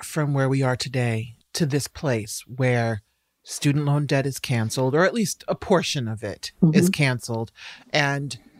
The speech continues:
Speaker 1: we develop better ways of funding state education, public education?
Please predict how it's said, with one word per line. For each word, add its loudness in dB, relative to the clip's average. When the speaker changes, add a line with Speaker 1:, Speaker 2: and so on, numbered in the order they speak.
Speaker 1:
we 2
develop 2
better 4
ways 2
of -2
funding 0
state 0
education, -4
public 0
education? -6